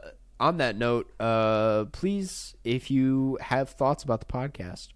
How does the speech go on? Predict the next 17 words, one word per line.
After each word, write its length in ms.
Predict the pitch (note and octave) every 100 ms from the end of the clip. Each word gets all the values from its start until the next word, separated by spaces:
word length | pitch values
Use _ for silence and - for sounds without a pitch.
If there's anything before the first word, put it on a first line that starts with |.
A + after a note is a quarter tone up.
| -
or 140 | G2+
want 260 | G#2 G#2+ -
to 280 | A#2 G#2+ G#2
have 180 | A2+ G#2+
your 180 | G#2+ G2
review 320 | A2 A2 A2+
read, 360 | G#2 C3+ D3 D3+ -
leave 160 | E3
a 40 | F#3
review. 380 | F#3+ B3+ C3+ A#2
That 120 | F#2+
was 280 | A2 A2+ - - - - -
our 80 | A2
most 200 | A2 -
recent 220 | C3+ C#3
review, 400 | B2 C#3 D#3+ F#3+ -
and 760 | A2 G2+ G2 F#2+ F#2 F2+ -